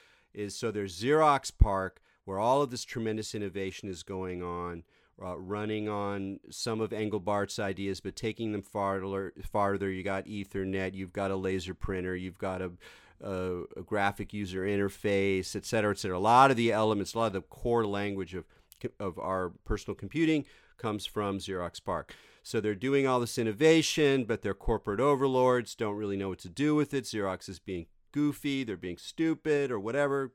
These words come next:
conservative. They don't, they don't like the idea of a computer. So then a young Steve Jobs wanders through, he looks at some stuff, he goes, "Ooh, cool." And then he, you know, scampers off and,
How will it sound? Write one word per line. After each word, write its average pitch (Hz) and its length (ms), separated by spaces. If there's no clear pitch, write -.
conservative. 156 720
They 104 120
don't, 107 160
they 117 100
don't 120 200
like 120 160
the 117 100
idea 110 200
of 98 60
a 98 40
computer. 101 320
So 117 160
then 123 260
a 113 80
young 123 300
Steve 120 320
Jobs 147 500
wanders 135 400
through, 131 480
he 117 140
looks 127 300
at 117 80
some 123 180
stuff, 127 640
he 117 100
goes, 104 240
"Ooh, 220 280
cool." 117 460
And 107 240
then 110 140
he, 110 340
you 110 120
know, 98 100
scampers 110 640
off 104 380
and, 95 340